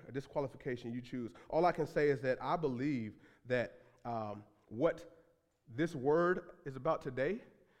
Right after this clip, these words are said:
like, Satan didn't want y'all to hear. He didn't want me, like, he didn't want me to finish. He like, "Nah, 'cause if they get this, something's going to change within them. Like, I don't want that to happen," right? So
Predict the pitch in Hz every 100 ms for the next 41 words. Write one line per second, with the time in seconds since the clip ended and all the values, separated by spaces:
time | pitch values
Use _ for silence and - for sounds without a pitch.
0 | _ - 110 - 165 143 139 123 127 123
1 | 123 113 110 165 175 135 127 165 160 143
2 | 123 165 147 120 104 - 190 190 190 -
3 | - - - - 131 123 147 143 151 139
4 | 147 127 185 190 196 202 - - - -
5 | - - - - 202 190 185 165 127 165
6 | 156 147 135 - - 175 175 143 143 -
7 | 165 165 143 135 135 131 160 170 160 -
8 | - - 135 170 - 147 135 110 160 160
9 | - 110 127 135 - 147 139 131